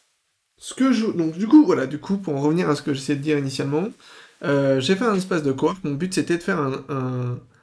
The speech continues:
comme quand je faisais la secte, mais d'avoir un lieu fixe et de permettre d'avoir le lieu ouvert pour que les gens puissent, euh, venir et apprendre à coder. Un des problèmes, c'est que j'ai réalisé, euh, déjà tout de suite, euh,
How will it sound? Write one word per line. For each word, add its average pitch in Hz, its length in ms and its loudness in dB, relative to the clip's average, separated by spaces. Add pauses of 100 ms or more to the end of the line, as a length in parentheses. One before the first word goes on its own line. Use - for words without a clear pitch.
(600)
comme 180 380 6
quand 160 160 0
je - 40 -6
faisais 160 200 2
la 135 100 4
secte, 180 360 -2
mais 151 120 0
d'avoir 143 320 4
un 143 40 2
lieu 156 180 4
fixe - 580 -4
et 135 140 0
de 123 80 -6
permettre 143 420 0
d'avoir 127 300 -2
le 123 100 0
lieu 143 160 4
ouvert 151 480 2
pour 127 140 -10
que - 80 -6
les 123 100 0
gens 135 160 0
puissent, 139 320 -8
euh, 127 160 0
venir 156 300 0
et - 20 -2
apprendre 135 300 -4
à - 20 -6
coder. 120 240 -4 (960)
Un 262 220 6
des 208 100 4
problèmes, 139 480 -6 (160)
c'est - 280 -8
que 127 440 -2
j'ai 123 160 -2
réalisé, 135 480 2
euh, 123 280 -2
déjà 127 260 -2
tout 135 120 -10
de - 60 -20
suite, 151 300 -2
euh, 131 160 -2